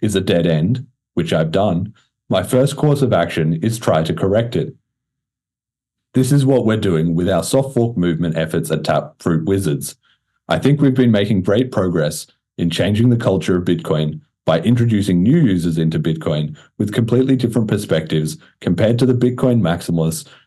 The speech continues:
who refuse to observe the certain aspects of reality that's frustrating to me. And what's even better <clears throat> is that our activity on the chain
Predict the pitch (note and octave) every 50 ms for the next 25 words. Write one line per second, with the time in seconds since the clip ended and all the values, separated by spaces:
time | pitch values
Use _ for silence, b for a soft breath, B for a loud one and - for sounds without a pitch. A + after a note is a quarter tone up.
0 | B - F2+ F2 E2+ E2 E2 - A#2+ B2 C3+ B2+ A#2+ D3+ C3 - G#2 G#2+ G2+ F#2
1 | F2 D#2+ D#2+ D#2 D#2 D#2+ - - _ _ - - D#2+ - - B2 C3 B2+ B2+ G2
2 | D#2+ E2+ D#2+ - - E2+ E2 - F#2+ F2+ E2 F2+ E2+ D#2+ D2 D2 D2+ D2+ D#2 D2
3 | D2+ D2+ - - - F3+ E3 E3 - - G#2 A2+ A2 F#2 F2 - - - - -
4 | C#2 - - - _ _ _ _ _ _ _ _ _ _ _ _ _ - - F2
5 | G2 A#2+ C#3+ C#3+ - C#3 C3+ B2+ A#2+ A#2 A2 G#2+ A2+ B2 C#3 B2 E2 D#2+ D#2+ -
6 | - _ _ _ _ _ _ _ _ _ _ - E3 - - - B2+ B2 B2 A#2
7 | A#2 G#2 G#2 G2+ F#2+ F#2 F#2 F#2 - - C3+ C3+ C#3 D3 D3 C#3 C#3 B2 - -
8 | - D#2 C#2 D2+ D#2+ D#2+ D#2+ B